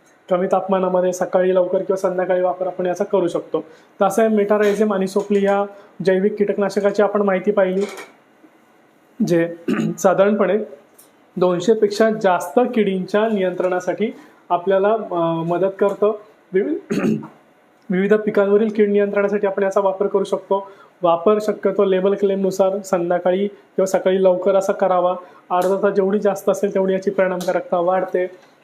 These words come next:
विविध रासायनिक कीटकनाशकांच्या सोबत हे चालतं. शिवाय कुठल्याही रासायनिक बुरशीनाशकांच्या सोबत, प्रतिजैविकांच्या सोबत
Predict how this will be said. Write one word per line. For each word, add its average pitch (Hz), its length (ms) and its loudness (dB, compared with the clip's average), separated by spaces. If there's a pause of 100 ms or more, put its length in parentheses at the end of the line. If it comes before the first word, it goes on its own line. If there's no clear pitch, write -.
(840)
विविध 190 240 2
रासायनिक 202 460 2
कीटकनाशकांच्या 202 680 0
सोबत 190 320 -2
हे 202 80 2
चालतं. 180 440 0 (360)
शिवाय 196 580 0 (120)
कुठल्याही 208 500 0
रासायनिक 214 600 0
बुरशीनाशकांच्या 180 720 -2
सोबत, 165 260 0
प्रतिजैविकांच्या 175 880 -2
सोबत 156 300 -2